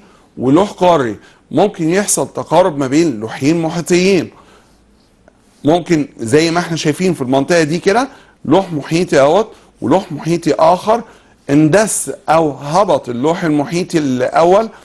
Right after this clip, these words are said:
أسفل اللوح المحيطي التاني. ولو لاحظنا ايه ده، ده، ده في صورة هنا واضحة جدًا اهو، الجنب ده كده شايفين فيه دخان متصاعد هنا بالشكل ده كده،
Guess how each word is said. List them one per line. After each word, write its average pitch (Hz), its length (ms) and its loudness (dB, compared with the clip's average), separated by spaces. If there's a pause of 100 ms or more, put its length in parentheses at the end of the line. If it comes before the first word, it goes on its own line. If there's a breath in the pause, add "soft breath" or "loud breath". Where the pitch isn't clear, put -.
(240 loud breath)
أسفل 180 360 -2
اللوح 156 320 0
المحيطي 165 420 -4
التاني. 135 420 -2 (400 loud breath)
ولو 147 220 2
لاحظنا 170 640 0
ايه 143 100 0
ده، 131 280 2
ده، 127 200 0
ده 117 160 -2
في 151 160 -4
صورة 175 300 2
هنا 175 160 0
واضحة 175 300 0
جدًا 160 400 -2
اهو، 185 200 2 (400 loud breath)
الجنب 165 420 2
ده 180 160 4
كده 208 360 2 (180 loud breath)
شايفين 143 520 -4
فيه 160 260 -4
دخان 151 560 -2
متصاعد 139 720 2
هنا 165 240 0
بالشكل 156 480 -4
ده 147 100 2
كده، 170 280 0